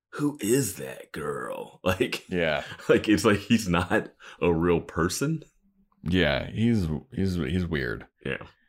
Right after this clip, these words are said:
Speaker 2: Uh, so then we get Giles asking Ampata to translate the seal, and she's basically like, "You should really not fuck with this.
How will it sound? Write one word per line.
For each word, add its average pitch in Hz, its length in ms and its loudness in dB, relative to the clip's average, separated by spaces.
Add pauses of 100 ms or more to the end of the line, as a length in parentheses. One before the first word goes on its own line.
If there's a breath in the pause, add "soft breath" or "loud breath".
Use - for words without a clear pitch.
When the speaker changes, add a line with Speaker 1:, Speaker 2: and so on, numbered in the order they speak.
(1200 soft breath)
Speaker 2:
Uh, 117 480 8
so - 240 -2
then 156 140 6
we 156 120 2
get 143 220 2
Giles 123 540 8
asking 107 440 4
Ampata 101 600 4
to 95 160 -4
translate 95 800 4
the 87 400 2 (100)
seal, 92 680 0 (760)
and 87 360 2
she's 90 380 0
basically 82 580 0
like, 82 440 2
"You 110 100 2
should 143 240 0
really 92 460 4
not 85 320 0
fuck - 260 -2
with - 160 -10
this. - 360 -4